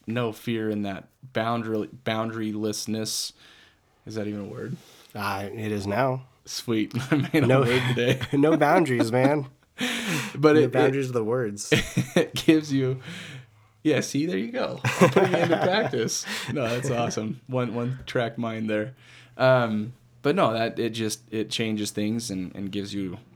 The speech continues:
Speaker 1: a lot more opportunity. So
Speaker 2: Yeah.
Speaker 1: I did think of the, my favorite experience.
Speaker 2: Okay.
Speaker 1: Okay.
Speaker 2: One
Speaker 1: So
Speaker 2: on that.
Speaker 1: Max goes down for a nap, and the first time he did this,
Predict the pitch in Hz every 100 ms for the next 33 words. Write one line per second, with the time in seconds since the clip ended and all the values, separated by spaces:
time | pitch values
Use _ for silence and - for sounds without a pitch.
0 | - 104 95 95 95 90 98 - 92 85
1 | 90 - _ 110 110 135 135 131 120 110
2 | 101 - _ _ _ _ _ _ 110 107
3 | 101 - 101 98 - - 95 82 - _
4 | _ 113 110 107 98 _ - 107 - _
5 | - - 110 110 131 123 110 104 - _
6 | - - _ _ _ _ - 117 123 156
7 | 160 - 147 123 123 120 117 110 107 107
8 | 104 - 95 101 117 123 120 107 101 101
9 | 95 95 - -